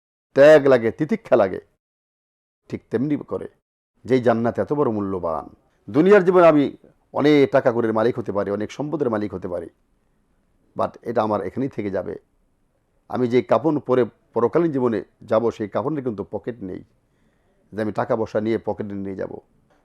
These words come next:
দুনিয়ার জীবন থেকে আমি চলে যাব ঠিক যেভাবে এসেছি সেভাবেই। "ওয়ালাকাদ জি'তুমুনা ফুরাদা কামা খলাকনাকুম আউওয়ালা মাররা।" তোমরা আমার কাছে সেভাবেই ফিরে আসবে একা একে, যেভাবে তোমাকে দুনিয়া একা একে প্রেরণ করা হয়েছিল।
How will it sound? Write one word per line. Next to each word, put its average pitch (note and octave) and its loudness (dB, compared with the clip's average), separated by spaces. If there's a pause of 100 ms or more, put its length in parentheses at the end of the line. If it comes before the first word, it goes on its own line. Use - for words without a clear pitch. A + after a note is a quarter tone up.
দুনিয়ার F#3 8
জীবন A#3 6
থেকে A3 6
আমি F#3+ 6
চলে G3+ 6
যাব F3+ 6
ঠিক G#3 -2
যেভাবে E3+ 6
এসেছি - -2
সেভাবেই। A2+ 0 (680)
"ওয়ালাকাদ A2+ 0
জি'তুমুনা G#2+ -2
ফুরাদা G2+ -2
কামা G2 -4
খলাকনাকুম G#2 -2
আউওয়ালা E2+ -8
মাররা।" - -14 (600)
তোমরা F3 8
আমার G#3+ 8
কাছে F#3 4 (360)
সেভাবেই A#3 6
ফিরে G3 8
আসবে E3+ 8
একা C#3 6
একে, A2+ -2
যেভাবে A#2 4
তোমাকে G#2+ -2
দুনিয়া A2+ 0
একা G2 -2
একে D#3+ -6
প্রেরণ G2 -6
করা F2 -6
হয়েছিল। F2 -8